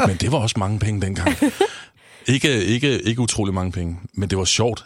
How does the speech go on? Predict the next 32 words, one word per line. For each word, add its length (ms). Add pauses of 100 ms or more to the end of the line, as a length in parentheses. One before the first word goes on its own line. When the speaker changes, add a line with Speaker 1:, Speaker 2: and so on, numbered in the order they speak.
Speaker 1:
Altså, 200
jeg 120
synes, 360 (500)
Speaker 2:
Det 80
er 40
Speaker 1:
jeg 80
Speaker 2:
da 60
Speaker 1:
vil 80
Speaker 2:
også 140
Speaker 1:
ikke 100
Speaker 2:
sjovt. 80
Speaker 1:
anbefale 360
folk 240
at 100
spille, 360 (140)
øh, 480
men, 480
men 180
hvis 180
man 100
gør 160
det 120
bare 200
for 140
sådan 280 (480)
bitte 220
små 200
beløb, 300 (480)
så 140
er 20
det 60
jo 60